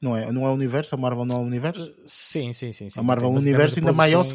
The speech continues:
Speaker 1: calhar, do que Star Wars.
Speaker 2: Claro, exatamente, é isso que eu quero
Speaker 1: Percebes?
Speaker 2: referir. E
Speaker 1: Por
Speaker 2: este é
Speaker 1: isso é
Speaker 2: mais
Speaker 1: que eu estou a dizer,
Speaker 2: confinado,
Speaker 1: tipo,
Speaker 2: digamos.
Speaker 1: não, mas, eh, tu, não, isso para mim, no meu ponto de vista, é errado. Ok? Tipo, isto, estes, estas séries, qualquer série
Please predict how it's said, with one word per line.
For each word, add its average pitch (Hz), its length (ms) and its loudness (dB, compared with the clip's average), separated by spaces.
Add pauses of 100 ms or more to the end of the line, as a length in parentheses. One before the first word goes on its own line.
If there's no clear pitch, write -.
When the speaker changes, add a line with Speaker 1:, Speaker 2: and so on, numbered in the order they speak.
Speaker 1:
calhar, 175 120 2
do 175 80 -2
que - 80 -10
Star 190 200 -2
Wars. 143 160 -2
Speaker 2:
Claro, 123 400 -2
exatamente, 110 600 -8
é 117 80 -6
isso 113 140 -10
que - 60 -14
eu 104 40 -14
quero 113 140 -8
Speaker 1:
Percebes? 156 320 -4
Speaker 2:
referir. - 220 -14
E 113 60 -6
Speaker 1:
Por 139 100 2
Speaker 2:
este - 20 4
é 156 40 2
Speaker 1:
isso 123 80 -2
é - 20 2
Speaker 2:
mais 165 80 0
Speaker 1:
que - 60 -4
eu - 20 2
estou 131 140 -4
a 165 40 -2
dizer, 156 320 0
Speaker 2:
confinado, 107 80 -2
Speaker 1:
tipo, 101 140 -8
Speaker 2:
digamos. 101 180 -18
Speaker 1:
não, 233 140 -2
mas, 131 240 -4
eh, 131 180 -8
tu, 127 180 -12 (140)
não, 135 420 -4
isso 127 280 -8
para 143 100 2
mim, 143 220 2
no 170 220 -2
meu 131 120 2
ponto 135 240 -4
de 120 100 -8
vista, 143 380 -8
é 139 60 2
errado. 107 320 -6 (240)
Ok? 123 340 -8
Tipo, 117 320 -8
isto, - 220 -12
estes, - 260 -16 (320)
estas 135 300 -4
séries, 147 420 -2 (340)
qualquer 139 300 -2
série 113 440 -2